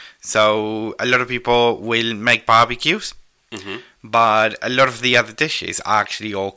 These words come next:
Speaker 1: cold dishes. So, for example, in my family, very traditional for Christmas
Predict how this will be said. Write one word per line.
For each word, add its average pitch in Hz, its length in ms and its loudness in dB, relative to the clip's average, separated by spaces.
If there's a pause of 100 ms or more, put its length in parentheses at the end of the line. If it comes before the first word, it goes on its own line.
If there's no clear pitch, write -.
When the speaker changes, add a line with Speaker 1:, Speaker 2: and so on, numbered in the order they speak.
Speaker 1:
cold 104 360 -4
dishes. 151 560 -6 (520)
So, 117 160 2
for 120 140 -2
example, 110 540 -4
in 117 140 -6
my 127 180 2
family, 117 380 0
very 101 320 0
traditional 110 480 -6
for 110 120 -8
Christmas 120 680 -4